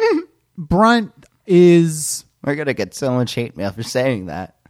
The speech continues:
Speaker 2: That I, we think women are people?
Speaker 1: They're gonna call us cucks, man.
Speaker 2: That's fine. <laughs> If you don't think women are people, don't listen to this podcast. <laughs> Uh,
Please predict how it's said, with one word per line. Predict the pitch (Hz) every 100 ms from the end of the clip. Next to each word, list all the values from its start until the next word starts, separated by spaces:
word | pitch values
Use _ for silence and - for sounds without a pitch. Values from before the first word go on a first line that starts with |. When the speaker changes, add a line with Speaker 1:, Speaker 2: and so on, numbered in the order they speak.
| _ _ _ _ _ _ -
Speaker 2:
That | 117 92
I, | 107 107
we | 113
think | 123 110
women | 110 117
are | 98
people? | - 160
Speaker 1:
They're |
gonna | 160 151
call | 127 - 143
us | 147 127
cucks, | - - 156 - - -
man. | 101 90 98 120 120 -
Speaker 2:
That's | 139 127
fine. | - 160 131 101 98
<laughs> | - _ - _ _ _ _ _ _ _ _
If | 123
you | 131
don't | 143 131
think | 147
women | 143 143
are | 135
people, | 147 139 143
don't | 113 127 123
listen | 127 123 131
to | 123
this | 120
podcast. | - 127 131 - 151 - - -
<laughs> | _ _ _ _ _ _ _ - _ _ _ _
Uh, | 135 135 135